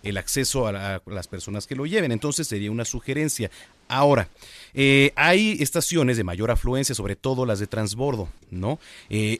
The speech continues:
¿se va a seguir alguna estrategia para que, digamos, en algunas estaciones, por ejemplo, Tacubaya,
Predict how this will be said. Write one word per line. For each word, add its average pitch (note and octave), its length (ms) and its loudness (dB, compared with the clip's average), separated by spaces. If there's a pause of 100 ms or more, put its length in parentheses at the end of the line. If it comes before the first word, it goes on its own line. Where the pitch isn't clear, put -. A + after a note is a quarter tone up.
¿se - 300 0
va C#3 840 4
a A#2 40 0
seguir B2+ 280 0
alguna D#3 240 0
estrategia C#3+ 540 -2
para A2+ 220 -2
que, B2 120 -4
digamos, A#2+ 400 -4
en A2 120 -4
algunas C3+ 420 -4
estaciones, C#3 460 -6
por F3 180 -6
ejemplo, E3+ 320 -4
Tacubaya, A#2+ 600 -6